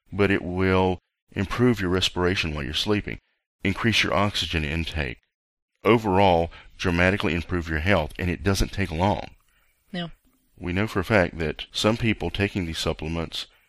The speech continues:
Speaker 1: end their snoring after two weeks.
Speaker 2: Yeah.
Speaker 1: And that's great. That's wonderful. They, they've cured themselves of something that's a, a real pain to them and their loved ones.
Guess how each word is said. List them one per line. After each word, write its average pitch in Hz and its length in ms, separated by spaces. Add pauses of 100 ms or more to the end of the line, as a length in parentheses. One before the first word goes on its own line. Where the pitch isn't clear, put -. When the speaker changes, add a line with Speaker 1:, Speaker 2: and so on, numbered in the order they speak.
(260)
Speaker 1:
end 104 160
their 95 100
snoring 92 460
after 80 180
two 85 160
weeks. - 500 (920)
Speaker 2:
Yeah. 180 140
Speaker 1:
And - 180
that's 110 260
great. 117 320
That's - 200
wonderful. 113 440
They, 90 160
they've 92 220
cured 139 240
themselves 87 360
of 82 80
something 82 360
that's 78 200
a, 82 180 (400)
a 87 80
real 104 160
pain 110 280
to 95 60
them 85 220
and 82 100
their 78 100
loved 113 280
ones. 82 280